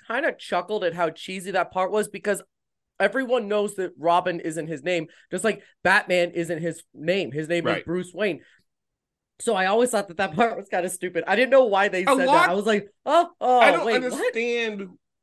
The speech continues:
Speaker 2: what made Nolan like this script. That's, that's my biggest problem. Like, this script is so un-Nolan. There's no, there's no real rhyme or reason to it. Like, there's, there's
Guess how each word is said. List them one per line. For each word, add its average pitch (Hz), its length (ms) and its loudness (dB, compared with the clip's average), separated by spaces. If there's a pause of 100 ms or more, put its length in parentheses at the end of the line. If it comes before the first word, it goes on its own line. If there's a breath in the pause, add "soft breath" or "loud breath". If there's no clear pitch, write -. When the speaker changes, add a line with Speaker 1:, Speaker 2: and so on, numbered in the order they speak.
Speaker 2:
what 190 360 0
made 190 180 -4
Nolan 180 380 -2
like 160 280 0
this 165 200 -4
script. - 640 -4
That's, 170 240 2 (120)
that's 214 280 0
my 190 160 0 (160)
biggest 202 400 -4
problem. 95 500 -8 (560)
Like, 165 240 2
this 262 180 -4
script 233 460 -4
is 160 140 -2
so 208 720 0
un-Nolan. 165 560 0
There's 123 160 -10
no, 214 540 -2 (220)
there's 208 160 -8
no 233 140 2
real 180 480 0
rhyme 160 320 2
or 170 80 6
reason 139 380 -4
to 123 160 -2
it. 120 160 0 (680)
Like, 135 180 -4 (300)
there's, 151 240 0 (160)
there's 139 300 0